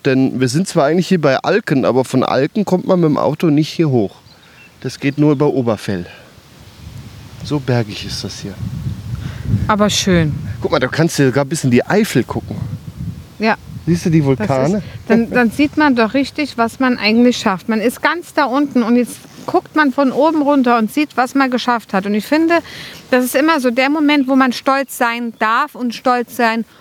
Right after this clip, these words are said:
Speaker 2: muss, das geschafft zu haben.
Speaker 1: Ja, eben. Wir waren unten im Dorf und jetzt sind wir oben.
Speaker 2: Und jetzt geht's weiter.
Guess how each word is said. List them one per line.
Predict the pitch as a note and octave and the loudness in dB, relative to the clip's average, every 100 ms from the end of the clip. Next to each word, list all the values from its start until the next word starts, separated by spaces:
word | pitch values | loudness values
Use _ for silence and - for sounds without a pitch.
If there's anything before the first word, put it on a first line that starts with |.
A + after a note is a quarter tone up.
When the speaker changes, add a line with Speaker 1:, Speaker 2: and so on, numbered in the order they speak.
| _ | _
Speaker 2:
muss, | A#3 C4+ D4+ - - - - - | 4 4 2 -6 -20 -20 -10 -4
das | E4 F#4+ - | -2 -4 -14
geschafft | D4+ - A3+ - - | -10 -4 -4 -4 -6
zu | F3+ | -2
haben. | D#3+ D3 C3+ C#3+ - - | 2 0 0 -6 -12 -12
Speaker 1:
Ja, | C3 A#2+ - - | -10 -10 -8 0
eben. | C#3 A#2+ A2+ - - - - - | 2 2 -2 -8 -20 -20 -8 -2
Wir | C3 | 0
waren | C3+ C#3 | 2 0
unten | A#2 C#3+ B2 A#2 | 2 2 2 2
im | C3 C3 | 4 4
Dorf | A#2 A2 G2 - - - | 2 0 -4 -8 -10 -6
und | B2+ | -4
jetzt | A#2+ - | -4 -2
sind | A#2+ | 0
wir | A2 | 0
oben. | G2 - - - - - - | 0 -2 -4 -4 -4 -4 -2
Speaker 2:
Und | G3+ | -2
jetzt | F3+ - | -2 -2
geht's | A#3+ - | -4 -2
weiter. | A#3 F#3+ E3+ | -2 -2 -6